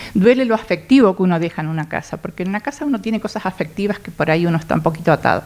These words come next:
pero no estamos solos, no estamos solos, gente. Si a alguien más le llega a pasar, confiemos que tenemos un Dios grande, poderoso, que está a nuestro lado siempre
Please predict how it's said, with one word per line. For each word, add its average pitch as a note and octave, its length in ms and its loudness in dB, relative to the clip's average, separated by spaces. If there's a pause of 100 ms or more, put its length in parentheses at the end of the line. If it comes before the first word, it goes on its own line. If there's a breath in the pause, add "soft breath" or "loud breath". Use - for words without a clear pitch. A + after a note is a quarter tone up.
(840 loud breath)
pero F#3+ 380 6
no B3 80 6
estamos C4 400 4
solos, E3 600 0
no F#3 80 2
estamos A#3 380 6
solos, G3 340 2
gente. F#3 480 0 (120)
Si - 500 -4 (220)
a G3+ 100 6
alguien G#3 320 4
más F3+ 140 2
le E3 80 -4
llega E3 240 0
a D#3 80 -2
pasar, F#3 400 0 (320 loud breath)
confiemos B3+ 640 6
que G#3+ 100 -2
tenemos G3+ 400 0
un F#3+ 80 4
Dios F#3 160 2
grande, G3 400 4
poderoso, F3+ 560 2
que F#3+ 80 -6
está - 160 0
a F3+ 40 4
nuestro F3+ 280 0
lado F3 240 2
siempre G3 640 2